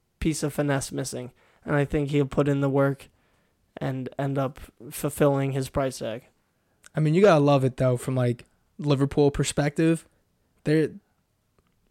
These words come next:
Speaker 2: any other team would be like, "Yo, get this guy off the fucking pitch."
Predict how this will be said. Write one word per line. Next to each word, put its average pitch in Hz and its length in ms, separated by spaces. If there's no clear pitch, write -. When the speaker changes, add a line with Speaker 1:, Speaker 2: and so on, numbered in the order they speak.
Speaker 2:
any 208 240
other 165 200
team 156 340
would 143 120
be 135 100
like, 123 120
"Yo, 117 140
get 113 140
this 117 140
guy 117 180
off 113 160
the - 60
fucking 120 360
pitch." - 420